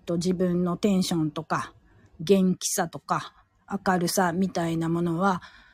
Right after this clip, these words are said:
うまくバランスをとってお過ごしになっておるかと思うんですが、うん。この六月はまさにそれをもっと高めていくというか、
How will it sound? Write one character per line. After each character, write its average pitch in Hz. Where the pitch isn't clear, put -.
う 262
ま 247
く 180
バ 175
ラ 175
ン 180
ス 196
を 185
と 202
っ 202
て -
お 165
過 180
ご 180
し 180
に 175
な 202
っ 262
て 165
お 196
る 175
か 175
と 160
思 208
う 196
ん 165
で 151
す -
が、 165
う 233
ん。 151
こ -
の 208
六 202
月 202
は 170
ま 208
さ 214
に 170
そ 185
れ 175
を 240
も 233
っ 262
と 170
高 175
め 165
て -
い 139
く 165
と 151
い 147
う 147
か、 -